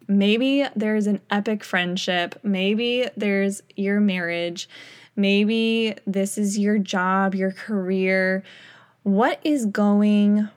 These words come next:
right? What feels like, "Oh, I just love this part of my life. It just feels so good." Maybe it's your kids. Maybe it's your home.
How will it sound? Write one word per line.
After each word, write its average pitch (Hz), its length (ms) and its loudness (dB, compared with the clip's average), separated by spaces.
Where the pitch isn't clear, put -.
right? - 800 -4
What 208 400 -2
feels 208 560 0
like, 180 320 -4
"Oh, 202 220 -6
I 208 120 -2
just 208 340 -6
love 185 520 -2
this 175 160 -10
part 165 240 -4
of 160 100 -10
my 156 100 -10
life. 160 320 -10
It 190 60 -14
just - 280 -12
feels 170 240 -8
so - 380 -4
good." 170 240 -2
Maybe 175 360 -4
it's - 200 -8
your 180 240 -8
kids. 185 680 -2
Maybe 220 500 2
it's 202 180 -4
your 202 200 2
home. 226 840 0